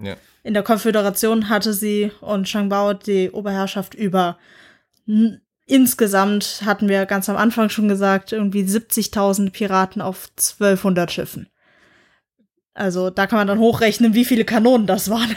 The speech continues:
Speaker 1: Ja, ja, nur um kurz mal das nochmal in Relation zu setzen. Ich hab mich eben vertan mit der Zahl. Bei der Schlacht von Borodino, einer der größten Schlachten des Napoleon-Zeitalters,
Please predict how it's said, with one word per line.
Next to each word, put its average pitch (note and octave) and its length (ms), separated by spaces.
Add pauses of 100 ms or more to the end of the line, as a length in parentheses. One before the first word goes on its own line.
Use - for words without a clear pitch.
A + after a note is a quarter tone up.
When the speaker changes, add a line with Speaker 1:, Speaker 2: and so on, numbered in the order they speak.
(600)
Speaker 1:
Ja, G#2+ 180
ja, A2 260
nur B2+ 140
um C3 100
kurz C#3+ 260
mal B2 60
das A2+ 140
nochmal A#2 180
in G#2+ 60
Relation G#2+ 420
zu C#3+ 80
setzen. C#3 140
Ich A#2+ 100
hab - 140
mich - 160
eben A2 160
vertan A2+ 300
mit B2+ 60
der B2+ 80
Zahl. B2 220
Bei - 160
der G2 100
Schlacht A#2+ 280
von B2 160
Borodino, A#2 640
einer G2+ 160
der F#2+ 120
größten A2 360
Schlachten G#2 260
des G2 120
Napoleon-Zeitalters, G#2 1040